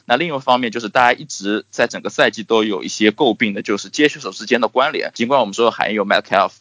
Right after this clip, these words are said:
海鹰有这个 Lockett，但是这场比赛下来，你们也没有看到一些什么 Post Well 啊这样的组合，也没有看到一些 Caesar 这样的组合。那最终结果就是好像大家都在单兵作战。那么单兵作战其实反而是公羊的二线比较愿意看到的问题。那最后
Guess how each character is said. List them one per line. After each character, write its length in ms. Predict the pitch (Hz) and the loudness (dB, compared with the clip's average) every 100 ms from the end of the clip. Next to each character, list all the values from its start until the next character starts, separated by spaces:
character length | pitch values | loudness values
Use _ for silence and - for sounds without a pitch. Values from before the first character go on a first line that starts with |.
| _ | _
海 160 | - | -8
鹰 140 | 71 107 | -8 -6
有 160 | 101 | -6
这 120 | 85 101 | -4 -4
个 120 | 98 | 0
Lockett， 460 | 101 101 92 - - | 0 0 -4 -12 -2
但 160 | 117 110 | -2 0
是 120 | 107 | -2
这 100 | 135 | 0
场 100 | 127 | 0
比 140 | 92 | -2
赛 160 | 87 95 | -4 -2
下 160 | 117 101 | 2 0
来， 160 | 101 104 | 0 -4
你 100 | 104 | -6
们 100 | 110 | -4
也 60 | |
没 80 | 104 | -2
有 60 | 117 | -2
看 180 | - | 0
到 100 | 104 | -2
一 40 | 98 | 0
些 100 | 107 | -4
什 80 | 92 | -8
么 80 | |
Post 260 | - 113 - - | -4 -4 -4 0
Well 300 | 117 113 101 | 4 6 6
啊 140 | 101 | 4
这 100 | 110 | 2
样 80 | 101 | -4
的 80 | 104 | -6
组 200 | - 87 | -14 -18
合， 220 | 90 90 - - | -8 -8 -8 -10
也 100 | 92 | 0
没 80 | 117 | 0
有 80 | |
看 160 | - 113 | 0 0
到 120 | 101 | 0
一 60 | 98 | 0
些 160 | 104 | -6
Caesar 480 | 101 110 104 113 98 | -6 -6 -2 0 0
这 100 | 98 | 2
样 120 | 104 | 0
的 100 | 101 | 0
组 200 | - 92 | -6 -14
合。 240 | 82 82 - - - | -10 -10 -10 -10 -6
那 80 | |
最 120 | 110 120 | -2 -2
终 120 | 123 | 0
结 180 | 110 127 | 0 2
果 140 | 98 | 0
就 100 | 104 | -2
是 80 | 104 | -2
好 120 | - | -2
像 100 | 98 | 0
大 100 | 113 | 0
家 60 | 123 | 0
都 140 | 170 | 0
在 100 | 165 | 0
单 200 | - 131 | 0 -4
兵 160 | 127 131 | -6 -8
作 160 | 113 | -6
战。 180 | - 80 | -4 -6
那 80 | 107 | -8
么 100 | 101 | -6
单 200 | 131 151 | -4 -4
兵 100 | 196 | -4
作 120 | 196 | -2
战 160 | 180 - | 0 -2
其 140 | - | -4
实 120 | 117 | -8
反 200 | 110 92 | 0 0
而 80 | 71 | 0
是 120 | 123 | -4
公 220 | 117 120 117 | -4 -2 0
羊 240 | 98 101 _ | 0 -2 _
的 80 | - | 2
二 180 | 120 110 | 4 2
线 140 | 107 | -2
比 100 | 107 | -4
较 100 | 104 | -4
愿 240 | 110 120 104 | -2 -4 -6
意 60 | |
看 180 | - 156 | -6 -2
到 120 | 107 | 0
的 100 | 90 | -2
问 140 | 95 69 | -6 -12
题。 220 | - - - - - - - | -18 -18 -20 -20 -20 -20 0
那 220 | 117 107 | 2 4
最 220 | - 131 | 4 2
后 260 | - 131 | 4 0